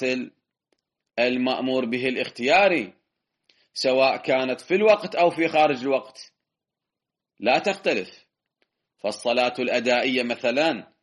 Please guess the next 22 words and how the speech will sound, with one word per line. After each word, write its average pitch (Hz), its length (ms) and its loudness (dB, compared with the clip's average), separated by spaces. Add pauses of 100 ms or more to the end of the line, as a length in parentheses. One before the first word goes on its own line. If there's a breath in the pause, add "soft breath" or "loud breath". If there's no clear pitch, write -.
(260)
والصلاة 120 600 -2
القضائية 120 840 -2 (300)
من 120 360 -4
حيث 127 540 -4 (280)
طبيعة 170 600 2
الصلاة 175 720 4 (600)
نفس 175 380 -2
المصلحة، 175 720 -2
لا 135 360 -2
أن 170 280 -6
مصلحة 156 600 -6
القضاء 147 640 0
أقل 143 340 0
من 131 240 -4
مض-، 123 260 -4 (100)
مصلحة 120 520 -8
الأداء. 101 800 -2 (560)
نعم، 156 340 0
الفارق 123 520 0
بينهما 127 560 -2
من 165 200 -6
جهة 165 320 -2